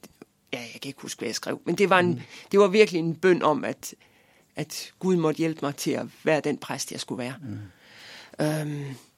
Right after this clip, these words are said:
Speaker 1: og d-, det er måske situationens alvor, der kalder de ord frem, men, men, men vi prøver jo også at, at, prøver jo også at formulere os i en måde, så vi ikke, øh, ligesom s-,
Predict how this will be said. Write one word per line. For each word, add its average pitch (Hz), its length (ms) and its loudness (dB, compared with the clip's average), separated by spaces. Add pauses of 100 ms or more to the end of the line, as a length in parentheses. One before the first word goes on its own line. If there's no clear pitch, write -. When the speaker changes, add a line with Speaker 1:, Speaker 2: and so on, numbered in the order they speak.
(680)
Speaker 1:
og - 100 -10 (200)
d-, 160 40 -10 (1200)
det 226 80 8
er 220 40 10
måske 202 280 4
situationens 165 640 2
alvor, 180 320 4
der 143 100 -6
kalder 160 280 -4
de 175 180 -8
ord 170 240 0
frem, 180 340 -2
men, 165 320 -6
men, 170 240 -4 (480)
men 180 240 -2
vi 208 80 0
prøver 254 380 6
jo 208 120 8
også 220 200 2
at, - 300 -4
at, - 200 -6 (760)
prøver 269 260 8
jo 214 100 10
også 220 180 6
at - 40 -6
formulere 202 440 6
os - 140 4
i 190 40 0
en 190 120 4
måde, 214 260 8
så 185 200 2
vi 165 140 -4
ikke, 208 420 2
øh, 170 40 -4 (440)
ligesom 185 380 2 (1080)
s-, - 200 -18